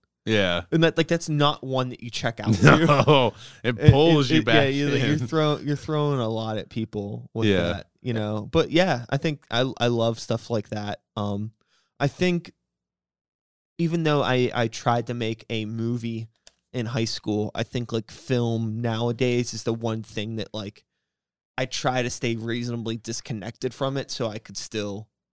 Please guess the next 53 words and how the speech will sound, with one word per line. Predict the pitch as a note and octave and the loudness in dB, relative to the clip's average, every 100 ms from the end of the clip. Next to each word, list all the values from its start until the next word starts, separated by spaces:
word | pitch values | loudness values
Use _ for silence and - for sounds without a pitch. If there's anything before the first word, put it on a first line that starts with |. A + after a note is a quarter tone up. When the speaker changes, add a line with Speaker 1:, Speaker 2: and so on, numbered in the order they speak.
| _ C3 | _ -6
Speaker 2:
enjoy | A#2 A2+ A2 G#2+ | -4 -4 -4 2
Speaker 1:
Enjoy | B2 F#2 | 2 2
Speaker 2:
it. | F#2+ | -4
Speaker 1:
it. | - | -4
Yeah, | G#2 | -4
it | G2+ | -2
definitely | B2 A#2 G2+ E2+ | -4 -6 -10 -10
affects | - F2 - | -6 -8 -8
your | E2+ | -12
enjoyment | D#2+ D#2+ A#2 G#2 | -12 -6 -4 -4
Speaker 2:
Yeah. | D2+ | -6
Speaker 1:
when | D#2+ E2 | -12 -14
you | |
start | D#2 D2+ | -14 -14
Speaker 2:
Yeah. | - D#2+ | -12 -12
Speaker 1:
doing | D#2+ | -10
it. | E2 - | -14 -10
Speaker 2:
I | - | -4
mean, | E3+ F3 | -2 0
I | |
still | F3+ - G3+ | -2 0 2
have, | E3+ C3 C3 B2 - | 4 4 4 2 -2
I | C#3 | -2
think | E3+ D3 | -2 -4
it's | E3 | -4
inevitable | B2 A2 G#2+ G#2+ A2 G#2 A2 | -4 -4 -4 -4 -2 0 0
that, | A2 - | -2 -6
like, | G#2+ G2+ - _ _ _ _ _ _ _ | -10 -12 -18 _ _ _ _ _ _ _
I | A#2+ | -4
can | A#2 B2 A#2 A2+ _ | -4 -6 -6 -10 _
watch | D2 A2+ F#2+ - | -14 -12 -10 -6
something | - A2 A2+ A2 | -6 -6 -6 -6
and | A2 A2+ | -4 -6
nitpick | - - A2+ - | -4 -4 -4 -6
something, | A2 G#2+ A2+ A2 | -8 -6 -4 -2
but | A#2 - | -4 -4
it | B2 | -4
doesn't | C#3+ C#3 | -4 -4
happen | B2 A2+ A2 A2 | -4 -4 -4 -10
as | A2 | -10
much | G#2 F#2+ | -12 -12
with | - - | -14 -14
movies | F2+ - - - - | -14 -14 -14 -14 -8
as | A#2 | -8
it | A2 | -6
does | A2 G#2+ | -6 -6
with, | A#2 | -8
like, | A2 - | -12 -14
music. | F2 - - - | -16 -16 -18 -18
Like, | - | -6
Speaker 1:
Yeah. | G2 F2 | -2 0
Speaker 2:
like, | A2+ G#2+ | -2 -6
"Oh, | G#2+ | -12